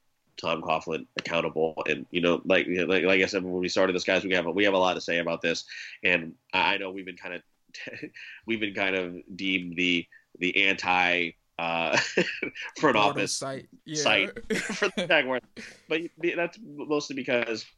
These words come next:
Speaker 1: it, <laughs> we, it shouldn't, they just keep doing things that just make me so frustrated and, and it's
Speaker 2: Right.
Speaker 1: head-scratching decisions. And we just want you guys to also hold, hold them accountable so that way, hopefully things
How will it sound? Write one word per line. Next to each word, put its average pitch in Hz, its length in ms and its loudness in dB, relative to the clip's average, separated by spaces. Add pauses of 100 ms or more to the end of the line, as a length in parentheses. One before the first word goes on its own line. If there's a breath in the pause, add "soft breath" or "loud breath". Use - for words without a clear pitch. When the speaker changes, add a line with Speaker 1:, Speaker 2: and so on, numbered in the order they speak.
(180)
Speaker 1:
it, 110 160 -6 (1000 soft breath)
<laughs> - 460 -8
we, 127 200 0 (440 loud breath)
it 131 100 2
shouldn't, 135 460 0 (440)
they 135 140 2
just 139 180 -2
keep 110 220 -8
doing 107 240 0
things 98 220 -4
that - 160 -6
just - 200 -8
make 87 140 -8
me - 60 -20 (160)
so 85 100 -4 (100)
frustrated 82 440 -2
and, 80 180 -6
and 73 160 -4
it's - 240 -2
Speaker 2:
Right. - 100 -6
Speaker 1:
head-scratching 92 460 2
decisions. 85 480 -8 (340 loud breath)
And 85 120 -4
we 87 100 2
just 117 320 2
want 98 280 -4
you 90 140 -8
guys 87 380 -2 (220 loud breath)
to - 100 -8
also 87 480 0
hold, 87 340 0
hold 98 140 0
them 92 100 0
accountable 110 640 2 (140 soft breath)
so - 160 0
that 90 180 2
way, 87 340 2 (680)
hopefully 95 360 0
things 85 500 -4